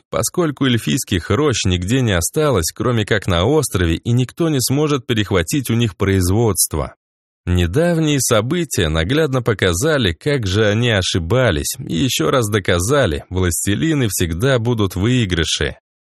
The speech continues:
Применяя новую местную упаковку, сладости можно хранить, если и не вечно, то достаточно долго и без потери оригинальных свойств доставлять в любую точку мира или миров.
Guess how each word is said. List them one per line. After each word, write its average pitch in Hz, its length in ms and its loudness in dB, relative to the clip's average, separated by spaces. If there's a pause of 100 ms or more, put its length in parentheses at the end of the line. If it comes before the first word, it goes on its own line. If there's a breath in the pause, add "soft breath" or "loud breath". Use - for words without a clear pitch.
(160)
Применяя 113 600 2
новую 165 360 2
местную 151 420 0
упаковку, 120 600 0
сладости 131 480 0
можно 123 320 2
хранить, 117 520 0
если 123 360 0
и 127 220 -2
не 101 180 4
вечно, 107 540 0
то 151 240 -4
достаточно 120 840 0
долго 95 480 0
и - 140 -2
без 104 220 -2
потери 135 500 0
оригинальных 104 720 2
свойств 107 440 0
доставлять 90 600 0
в - 20 -2
любую 104 380 0
точку 107 400 0
мира 98 440 2
или 117 360 0
миров. 98 640 2